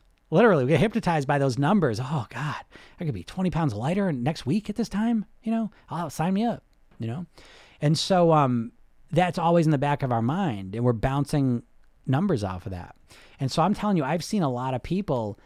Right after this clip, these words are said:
that are losing, you know, considerable amount of weight in the time periods they're in. And I say, "Well, how are things going?" "Nah,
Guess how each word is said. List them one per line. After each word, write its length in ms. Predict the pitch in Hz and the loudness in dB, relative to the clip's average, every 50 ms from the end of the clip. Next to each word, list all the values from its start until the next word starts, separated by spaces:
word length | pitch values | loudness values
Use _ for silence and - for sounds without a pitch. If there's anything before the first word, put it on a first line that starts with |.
| _ _ _ - | _ _ _ -2
that 120 | 147 147 | 0 2
are 120 | 147 135 131 | 2 2 2
losing, 960 | 127 131 139 151 214 254 240 214 165 123 127 117 107 104 101 101 98 95 92 _ - - - - - _ _ _ _ _ _ _ _ _ _ _ _ _ _ _ - | 2 2 2 4 4 4 4 2 2 0 -2 -2 -4 -6 -8 -8 -10 -10 -12 _ -20 -20 -20 -20 -20 _ _ _ _ _ _ _ _ _ _ _ _ _ _ _ -14
you 160 | - - 139 | -6 -6 -4
know, 260 | 110 95 - 101 - _ _ _ _ _ - | -4 -6 -8 -14 -18 _ _ _ _ _ -8
considerable 420 | - 175 - - 285 311 302 220 208 | -8 -6 -2 0 2 2 4 4 4
amount 140 | 175 156 | 4 4
of 60 | 139 135 | 4 4
weight 180 | 160 165 156 | 4 2 2
in 40 | 139 | 0
the 60 | 131 | -2
time 260 | - - 208 254 277 | -2 -2 -2 -2 -2
periods 280 | 247 - 147 120 107 101 | 0 0 0 0 0 0
they're 160 | 104 104 98 | -2 -2 -4
in. 100 | 95 98 107 139 151 - - - _ - - - - | -4 -6 -8 -8 -10 -12 -16 -20 _ -20 -20 -18 -10
And 40 | - | -10
I 40 | 127 | -8
say, 140 | - - 127 | -8 -6 -8
"Well, 60 | 107 | -8
how 140 | - 120 117 | -6 -6 -6
are 40 | 113 | -4
things 180 | - 156 139 | -4 -4 -2
going?" 400 | - 214 262 254 139 90 87 - - - _ _ _ _ _ _ _ - 131 - | -2 -2 -2 -2 -4 -4 -8 -14 -18 -20 _ _ _ _ _ _ _ -20 -18 -14
"Nah, 380 | 135 139 156 135 123 123 113 | -10 -8 -6 -4 -4 -4 -6